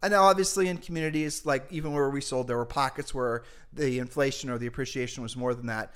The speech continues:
But for the most part, that is what you were dealing with. So real estate would keep up basically barely with a, with inflation rate, and that was it. So that means that if you sold somebody a house for, say, you know,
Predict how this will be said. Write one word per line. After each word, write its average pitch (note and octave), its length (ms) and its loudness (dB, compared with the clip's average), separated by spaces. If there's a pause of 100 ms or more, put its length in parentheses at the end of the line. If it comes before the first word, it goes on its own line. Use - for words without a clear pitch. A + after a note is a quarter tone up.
(220)
But F3+ 200 8
for F#3+ 80 4
the F#3 60 4
most G#3 280 4
part, A#3 380 4
that F3 160 8
is E3 100 -2
what D#3+ 180 -2
you E3 60 -2
were C#3+ 100 2
dealing C3 360 -2
with. E2 200 -10 (260)
So D#3+ 140 2
real F#3 240 6
estate G3 300 0
would D#3+ 180 -4
keep F3+ 280 -4
up F3 280 0
basically D#3 540 0
barely C#3 640 4 (280)
with D3+ 200 0
a, C3+ 200 -2 (100)
with D#3 200 4
inflation G3 460 2
rate, G#2+ 260 -4
and C#3 160 0
that D#3 160 2
was F#3+ 100 2
it. A#3+ 300 4 (220)
So D#3 400 4 (260)
that F3+ 240 6
means G3+ 240 0
that F3 80 2
if D3 160 -4
you F#3+ 80 -2
sold G3+ 300 0
somebody F#3 240 0
a D#3 60 2
house D#3+ 280 4
for, C#3 100 -8
say, A#2+ 360 -2
you C#3 100 -6
know, A2 120 -8